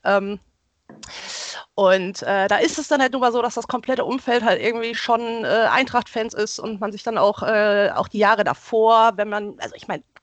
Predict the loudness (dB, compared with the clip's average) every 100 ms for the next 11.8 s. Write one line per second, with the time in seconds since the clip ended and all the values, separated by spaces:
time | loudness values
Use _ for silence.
0 | _ -12 0 0 0 -6 -2 -2 -2 -4
1 | -8 -10 -12 -12 -14 -10 -12 -8 -8 -6
2 | -6 -4 -4 -2 -4 -4 -6 -2 0 0
3 | -4 -6 -8 -12 -4 -2 0 0 -2 -2
4 | -2 2 2 4 2 2 -8 -12 -10 -10
5 | -12 -12 2 6 8 6 4 0 -2 2
6 | 6 6 4 2 0 0 -4 -6 -4 -2
7 | -4 -2 -4 -4 -2 -2 -2 -4 -4 -4
8 | -8 -6 -8 -6 -6 -6 -4 -4 -6 -4
9 | -2 0 0 -2 -6 -4 -2 -2 -4 -6
10 | -4 -2 0 0 0 -2 -4 -6 -6 -2
11 | 0 0 0 -2 2 2 0